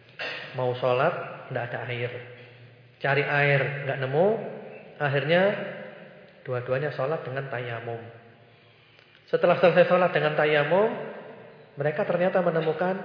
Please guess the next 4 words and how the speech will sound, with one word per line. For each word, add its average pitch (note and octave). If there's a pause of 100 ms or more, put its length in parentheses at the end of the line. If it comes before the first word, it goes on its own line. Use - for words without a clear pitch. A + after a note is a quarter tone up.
(440)
air. D3 (1120)
Ketika A#3
menemukan B3
air, B3